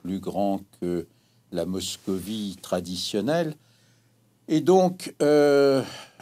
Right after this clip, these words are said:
ce qui se passe pendant ces cinq premières années, ce ne sont pas seulement des changements politiques radicaux, mais c'est aussi la reconquête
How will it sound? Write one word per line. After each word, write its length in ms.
ce 240
qui 240
se 100
passe 400
pendant 400
ces 220
cinq 320
premières 540
années, 420
ce 160
ne 80
sont 200
pas 240
seulement 760
des 380
changements 1000
politiques 720
radicaux, 720
mais 240
c'est 400
aussi 640
la 180
reconquête 920